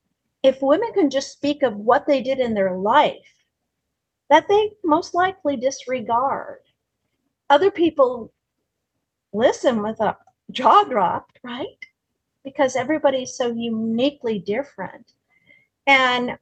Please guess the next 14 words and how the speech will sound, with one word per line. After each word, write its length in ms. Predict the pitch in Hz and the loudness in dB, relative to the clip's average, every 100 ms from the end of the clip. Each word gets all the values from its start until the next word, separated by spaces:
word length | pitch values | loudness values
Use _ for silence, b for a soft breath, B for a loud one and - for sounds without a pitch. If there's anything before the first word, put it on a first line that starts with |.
| - - _ _ _ _ _ | -14 -16 _ _ _ _ _
other 180 | 339 381 | 0 2
people 280 | 381 359 - | 0 -2 -4
can 220 | 285 233 | -6 -6
spot 680 | - - - - 214 370 - | -10 -18 -14 -2 2 2 0
your 340 | 226 226 214 202 | -8 -6 -4 -4
brilliance 840 | 190 269 294 185 139 285 - - 220 214 | 0 0 0 -4 -6 -12 -14 -20 -20 0
more 220 | 269 320 | 4 6
than 220 | 403 330 | 6 6
you 280 | 285 294 285 | 4 4 2
because 300 | 294 339 339 | 0 -8 -10
it's 120 | - | -4
so 140 | 330 269 | 0 0
common, 580 | - 254 294 190 233 330 _ | -2 -4 -4 -4 -8 -14 _
right? 280 | 226 240 339 | -16 -12 -12